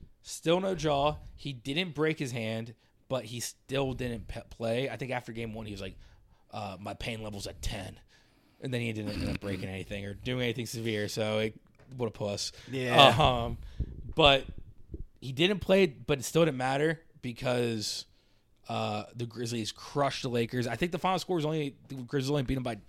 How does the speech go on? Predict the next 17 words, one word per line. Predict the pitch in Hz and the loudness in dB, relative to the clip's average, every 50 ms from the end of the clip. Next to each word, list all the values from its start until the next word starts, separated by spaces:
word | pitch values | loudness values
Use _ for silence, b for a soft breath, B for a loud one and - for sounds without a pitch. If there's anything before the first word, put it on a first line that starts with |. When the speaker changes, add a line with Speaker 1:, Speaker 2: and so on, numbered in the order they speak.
| - - - | -20 -12 -8
Speaker 1:
ten. | - 113 117 123 139 165 156 B B B B B B | -6 -4 -4 -2 -2 0 0 B B B B B B
But | - 131 | 4 6
I | 139 | 8
remember | 160 165 151 139 123 123 120 | 8 8 6 4 2 0 2
at | 127 | 4
one | 127 131 127 | 4 4 4
point | - - 135 131 120 | 2 2 2 2 2
checking | - - 123 - 135 123 | 2 0 0 0 -2 -2
in | 120 117 117 | -2 -2 -2
at | 113 104 | -4 -6
the | - 104 | -8 -6
third | - 123 113 110 | -4 -2 -2 -2
quarter, | - - 107 107 110 117 117 | -4 -4 -4 -2 0 0 0
like, | 113 107 101 - - | -2 -4 -6 -8 -10
turning | - 117 113 110 | -8 -8 -6 -6
it | 107 101 | -6 -6
on, | 101 101 104 110 113 117 | -4 -2 -2 -2 -2 -4